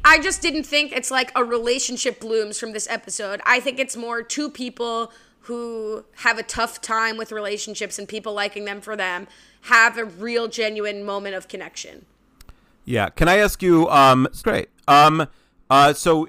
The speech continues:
Speaker 2: Schmidt has some great physical comedy where he, he goes away from the crew on the couches and he, and he does the parkour and then he does the s-, short track speed skating, Apollo Anton Ono. Is that the most dated reference so far? And can we track what the most dated reference on New Girl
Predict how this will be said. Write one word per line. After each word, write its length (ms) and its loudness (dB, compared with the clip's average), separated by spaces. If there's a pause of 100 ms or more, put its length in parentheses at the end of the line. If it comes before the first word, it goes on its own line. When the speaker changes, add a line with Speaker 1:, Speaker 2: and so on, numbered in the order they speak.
Speaker 2:
Schmidt 420 -4
has 200 -2
some 120 -8
great 240 -2
physical 320 -6
comedy 460 2
where 240 -2
he, 260 -4
he 180 -8
goes 320 -4
away 260 -8
from 200 -16
the 80 -16
crew 460 -14
on 120 -16
the 60 -20
couches 540 -8 (520)
and 180 -2
he, 300 -4 (480)
and 200 6
he 40 2
does 200 4
the 80 -4
parkour 500 6
and 160 2
then 60 2
he 80 2
does 260 2
the 320 4
s-, 180 -8
short 280 4
track 180 4
speed 240 -2
skating, 320 -2
Apollo 320 2
Anton 300 -4
Ono. 340 -4 (500)
Is 120 -10
that 260 0 (160)
the 140 -4
most 260 0
dated 220 0
reference 320 0
so 100 2
far? 180 4
And 120 0
can 100 0
we 140 0
track 500 2
what 160 2
the 60 -2
most 240 0
dated 240 -2
reference 360 -4
on 120 -2
New 120 -2
Girl 240 -8